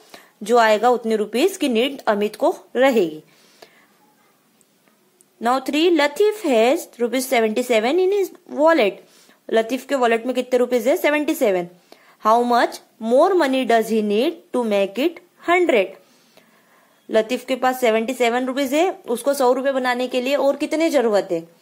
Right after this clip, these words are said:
तो क्या करेंगे हम? सौ, हंड्रेड में से सेवेंटी सेवन माइनस कर देंगे, जितने रुपीज बचेंगे उतने रु-, रुपीज की और नीड रहेगी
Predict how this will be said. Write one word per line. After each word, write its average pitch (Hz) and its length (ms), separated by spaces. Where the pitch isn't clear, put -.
तो 262 60
क्या 294 200
करेंगे 320 360
हम? 320 380
सौ, 254 300
हंड्रेड 240 460
में 277 140
से 311 380
सेवेंटी 247 400
सेवन 247 280
माइनस 254 320
कर 339 180
देंगे, 349 380
जितने 240 320
रुपीज 247 320
बचेंगे 269 360
उतने 269 240
रु-, 254 220
रुपीज 262 340
की 330 160
और 262 220
नीड 285 240
रहेगी 302 360